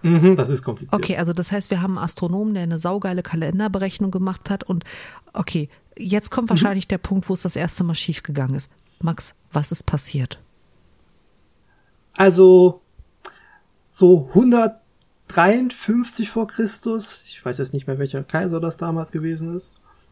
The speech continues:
Speaker 2: Egal.
Speaker 1: Dachte sich, dachte sich der Ka-, dachte sich der Kaiser, „Weißt du was? Wir verschieben das Jahre-, den Jahresanfang vom ersten März auf den ersten Januar.“ Wir hatten ja jetzt wieder zwölf, äh, zwölf Monate.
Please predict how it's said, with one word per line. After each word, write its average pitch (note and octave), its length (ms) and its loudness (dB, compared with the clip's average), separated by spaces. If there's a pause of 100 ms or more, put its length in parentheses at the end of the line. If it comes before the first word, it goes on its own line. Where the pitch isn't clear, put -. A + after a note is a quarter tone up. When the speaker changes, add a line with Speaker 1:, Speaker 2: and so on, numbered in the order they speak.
Speaker 2:
Egal. D3+ 340 -4 (220)
Speaker 1:
Dachte F3+ 260 2
sich, D3+ 240 -6
dachte F3+ 240 2
sich D#3+ 180 -2
der D#3+ 140 0
Ka-, D#3+ 240 -4
dachte E3 200 -4
sich D#3 100 -8
der D#3+ 100 -2
Kaiser, D3+ 520 -2 (560)
„Weißt - 120 -14
du D3+ 60 -2
was? A#3 280 -4 (800)
Wir E3+ 500 4 (800)
verschieben A3+ 360 4
das F#3 140 6
Jahre-, F#3 280 6
den D#3+ 240 -6
Jahresanfang G#3+ 680 4
vom C#3 200 0
ersten C4 320 2
März A3+ 540 2
auf C#3+ 160 0
den B2+ 100 -2
ersten D#3+ 240 0
Januar.“ D4+ 380 4 (1300)
Wir D#3 60 2
hatten E3+ 160 0
ja B2+ 60 4
jetzt A2+ 120 -4
wieder C3 160 -6
zwölf, B2 260 -4
äh, C3+ 280 -4
zwölf C3 180 -2
Monate. B2 400 -8